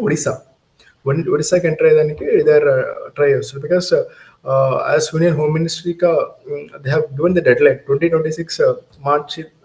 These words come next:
తక్ దీన్ని నక్సల్ను ఖతం చేయాలి, నక్సల్, um, ముక్త భారత్ చేయాలని. So in Chhattisgarh they have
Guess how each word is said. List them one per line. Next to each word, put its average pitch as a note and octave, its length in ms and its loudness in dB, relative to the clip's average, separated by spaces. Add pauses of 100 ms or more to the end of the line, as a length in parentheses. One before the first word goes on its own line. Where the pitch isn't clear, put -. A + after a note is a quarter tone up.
(140)
తక్ E3 220 -4 (120)
దీన్ని C#3 280 -2
నక్సల్ను D#3 440 0 (460)
ఖతం D#3 300 4
చేయాలి, D#3 280 4
నక్సల్, D3+ 300 0 (180)
um, C3+ 120 -6 (300)
ముక్త D#3 200 -2 (100)
భారత్ C#3 380 0 (760)
చేయాలని. B2+ 420 2 (160)
So - 80 -6 (880)
in C#3+ 80 -6 (100)
Chhattisgarh F3 480 2
they E3 140 6
have E3+ 100 6